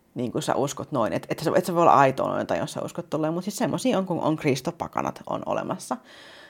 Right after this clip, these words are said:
Ää, tällaisia. Ja sitten on paljon just, niinku, katolisia noitia, jotka käyttää just rukousnauhoja. Ää, on, ympäri maailmaa on ihan hirveästi erilaista noituutta, missä käytetään raamattua, niinku, loitsuissa.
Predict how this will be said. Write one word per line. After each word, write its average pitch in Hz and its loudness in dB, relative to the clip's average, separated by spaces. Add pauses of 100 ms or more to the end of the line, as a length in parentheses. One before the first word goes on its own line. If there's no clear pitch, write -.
(100)
Ää, 143 -2 (680)
tällaisia. 156 0 (840)
Ja 147 -2 (240)
sitten 185 0
on 147 0
paljon 143 4
just, 139 -4
niinku, 135 -2
katolisia 180 4 (200)
noitia, 196 4
jotka 175 -2
käyttää - 0
just - -12
rukousnauhoja. 175 4 (680)
Ää, 131 4 (460)
on, - 6
ympäri 247 12
maailmaa 226 8
on 165 6
ihan 175 2
hirveästi 202 4
erilaista 147 2
noituutta, 156 2
missä 143 -2
käytetään 143 4
raamattua, 175 6 (240)
niinku, 160 -2
loitsuissa. 226 2